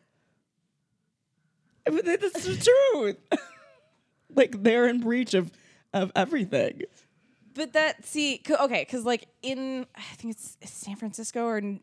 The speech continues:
Speaker 2: in New York, Airbnb is just, like, illegal. Like, the city of New York has, like, put it into, like, law that you cannot sublet or rent out a room or situation like that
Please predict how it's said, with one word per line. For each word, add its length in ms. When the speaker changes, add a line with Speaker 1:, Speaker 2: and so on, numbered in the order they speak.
Speaker 2:
in 180
New 120
York, 360
Airbnb 640
is 160
just, 220
like, 300
illegal. 520
Like, 220
the 80
city 380
of 100
New 140
York 380
has, 240
like, 260
put 160
it 160
into, 580
like, 220
law 560
that 100
you 140
cannot 720
sublet 720
or 160
rent 320
out 400
a 220
room 380
or 400
situation 720
like 240
that 520